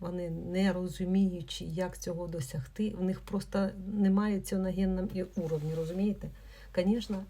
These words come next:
проще вбити, проще придавити, проще знищити, чим, е, цього досягати. Тому,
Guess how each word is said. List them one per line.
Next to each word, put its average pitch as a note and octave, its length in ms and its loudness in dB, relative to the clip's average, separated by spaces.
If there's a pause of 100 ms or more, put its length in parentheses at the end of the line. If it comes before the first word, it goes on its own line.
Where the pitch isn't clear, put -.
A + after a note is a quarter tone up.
(140)
проще F#3+ 440 0
вбити, F#3 680 0
проще G3 420 -2
придавити, E3+ 760 -2
проще F3 680 -4 (500)
знищити, F#3+ 840 4 (680)
чим, F#3 320 2 (140)
е, E3+ 320 -2
цього F#3 260 0
досягати. D3 680 -4 (340)
Тому, F3 440 -2